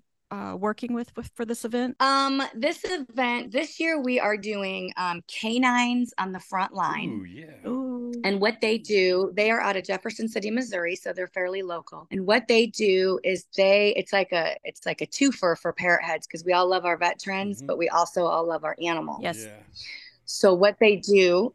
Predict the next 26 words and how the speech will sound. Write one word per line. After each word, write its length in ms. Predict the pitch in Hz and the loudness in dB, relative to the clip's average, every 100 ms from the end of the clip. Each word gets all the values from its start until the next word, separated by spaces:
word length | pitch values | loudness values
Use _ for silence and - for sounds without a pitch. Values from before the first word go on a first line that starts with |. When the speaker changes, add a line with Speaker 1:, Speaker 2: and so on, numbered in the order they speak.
| - | -4
Speaker 2:
is 160 | 170 170 | -2 2
they 200 | 190 196 | 4 4
get 280 | 208 - | 2 2
dogs 680 | 196 175 165 175 190 196 - - | 4 4 4 2 -2 -8 -12 -2
from 200 | 180 - | 0 0
kill 300 | - 214 202 | 2 2 2
shelters. 760 | - 160 147 151 - - - | 0 0 0 -2 0 -2 2
They 120 | 180 | 2
rescue 480 | 170 170 - - 233 | 4 2 0 -4 -4
dogs 420 | 202 180 175 - | 2 2 0 -4
from 160 | - 170 | -10 -10
kill 280 | - 196 185 | 0 0 0
shelters. 640 | - 147 - - - - | -2 -4 -4 -4 -6 -8
Speaker 1:
Aw. 60 | - | -14
Speaker 3:
Right. 100 | - _ _ 196 | -20 _ _ 2
Speaker 2:
And 180 | 196 | 4
they 120 | 190 180 | 4 0
train 560 | - - 240 262 233 | -2 2 4 6 6
them 380 | 180 175 175 175 - | 4 4 2 -2 -6
to 200 | - 202 175 | -4 -2 0
be, 640 | 196 185 180 180 170 - | 4 6 6 6 4 2
um, 560 | 175 170 160 156 151 - | 2 4 4 2 -2 -6
service 500 | - - 254 220 196 | -6 2 4 4 0
dogs 560 | - 170 160 160 170 - | 2 4 4 2 -4 -8
for 160 | 190 175 | -4 0
disabled 880 | 175 - 185 180 190 185 185 - | -2 2 4 4 4 4 4 -2